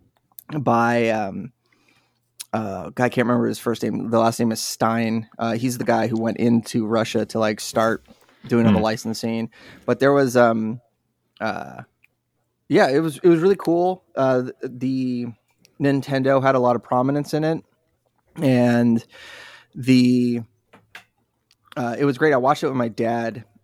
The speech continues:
Speaker 1: and after we watched the movie, he had, like, a lot of questions about, like, the video game industry at the time, and, like, I explained, like, they, they really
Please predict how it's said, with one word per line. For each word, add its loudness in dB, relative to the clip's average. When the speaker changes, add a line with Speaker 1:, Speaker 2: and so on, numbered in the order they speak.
Speaker 1:
and -6
after 0
we 2
watched -2
the -6
movie, -2
he -2
had, -2
like, -4
a -4
lot -4
of -10
questions -6
about, -4
like, -6
the -12
video 0
game 0
industry 0
at -2
the -6
time, 2
and, 2
like, -2
I 2
explained, -2
like, -6
they, 0
they 4
really -4